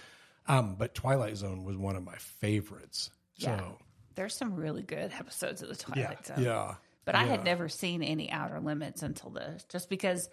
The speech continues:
Speaker 2: it was not in a medium that was accessible to me.
Speaker 1: Right. And, and same here. Uh, Doctor Who was the same. And Doctor Who's been on for, God, thirty years, thirty plus years. I'm gonna really
Speaker 2: I think
Speaker 1: offend a
Speaker 2: it's
Speaker 1: Doctor
Speaker 2: even,
Speaker 1: Who fan, but
Speaker 2: I think it's even longer than that. I think it started in the sixties.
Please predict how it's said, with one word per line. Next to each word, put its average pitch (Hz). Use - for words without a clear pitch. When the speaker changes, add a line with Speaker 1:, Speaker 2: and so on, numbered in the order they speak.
Speaker 2:
it 185
was 180
not 170
in 170
a 165
medium -
that -
was 165
accessible -
to -
me. -
Speaker 1:
Right. 123
And, 131
and 113
same 107
here. 104
Uh, 117
Doctor 156
Who 202
was 127
the 110
same. 139
And 104
Doctor 170
Who's 170
been 101
on 117
for, 85
God, 85
thirty 120
years, 151
thirty 131
plus 147
years. 143
I'm 120
gonna 107
really 110
Speaker 2:
I 95
think -
Speaker 1:
offend 123
a 110
Speaker 2:
it's -
Speaker 1:
Doctor 110
Speaker 2:
even, -
Speaker 1:
Who 120
fan, 95
but 95
Speaker 2:
I 185
think 233
it's 247
even 196
longer 156
than 143
that. 156
I 151
think -
it -
started 160
in 160
the 147
sixties. -